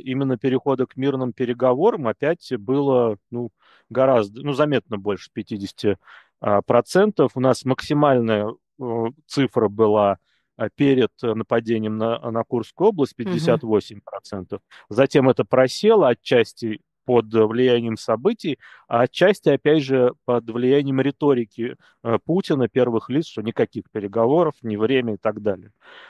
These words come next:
Speaker 1: А сейчас вот, э, к концу прошлого года это опять вернулось, опять начали об этом говорить, и, в общем, поэтому, ну, и чуть-чуть, э, опять подтянулось количество тех, кто выступает за мирные переговоры. Но я должен,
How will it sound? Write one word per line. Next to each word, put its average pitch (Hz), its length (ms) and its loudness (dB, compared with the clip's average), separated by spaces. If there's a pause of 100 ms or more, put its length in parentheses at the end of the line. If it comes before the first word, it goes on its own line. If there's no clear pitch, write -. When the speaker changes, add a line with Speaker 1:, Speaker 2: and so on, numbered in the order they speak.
(120)
Speaker 1:
А 131 160 4
сейчас 208 600 2
вот, 143 180 2 (160)
э, 135 340 4
к - 160 -18
концу 127 640 0 (360)
прошлого 127 500 0
года 202 300 0
это 147 160 0
опять 151 300 -2
вернулось, 123 800 -6 (120)
опять 135 400 0
начали 123 340 0
об 117 140 0
этом 117 260 0
говорить, 131 480 -2
и, 165 60 -2
в 147 80 -4
общем, 156 360 -6
поэтому, 135 520 0 (420)
ну, 147 460 -2
и 170 160 2
чуть-чуть, - 560 -4
э, 131 520 2
опять 127 300 -4
подтянулось 135 720 0
количество 117 560 -6
тех, 131 280 -2
кто - 220 -4
выступает 113 520 -2
за 123 100 0
мирные 113 320 -2
переговоры. 110 540 0
Но 127 280 4
я 117 140 2
должен, 120 420 0